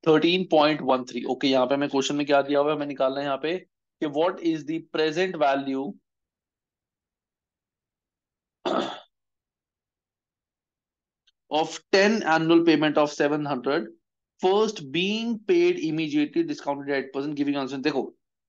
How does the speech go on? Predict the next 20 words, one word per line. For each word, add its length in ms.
अगर 260
मैं 140
इसको 380
ईयर 220
में 80
बताऊं, 300
ईयर 260
ज़ीरो, 360
वन, 440
टू, 560
थ्री, 320
फ़ोर, 460
फ़ाइव, 420
सिक्स, 380
सेवन, 580
ऐसे 220
मैं 120
करूं, 280
अ, 340
ईयर 420